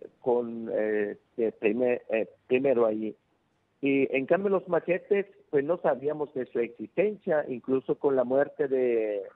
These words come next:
de Simón Pedro, no sabíamos si existe, existían ellos. Y luego entraron a combatir con lo, con el crimen organizado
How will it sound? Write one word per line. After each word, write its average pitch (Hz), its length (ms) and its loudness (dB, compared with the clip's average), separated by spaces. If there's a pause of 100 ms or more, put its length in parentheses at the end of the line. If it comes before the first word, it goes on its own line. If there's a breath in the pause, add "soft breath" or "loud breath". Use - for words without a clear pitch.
(600)
de 113 120 0
Simón 143 340 2
Pedro, 160 480 2
no 139 260 -2
sabíamos 135 640 0 (140)
si 127 420 -8
existe, 120 760 -4 (120)
existían 120 520 -2
ellos. 156 300 2 (720)
Y 143 400 2
luego 147 540 0
entraron 139 600 -4
a 110 360 -2 (100)
combatir 123 720 -4
con 117 300 -2
lo, 110 160 0
con 117 180 -2
el 107 140 -4
crimen 131 340 -2
organizado 143 840 0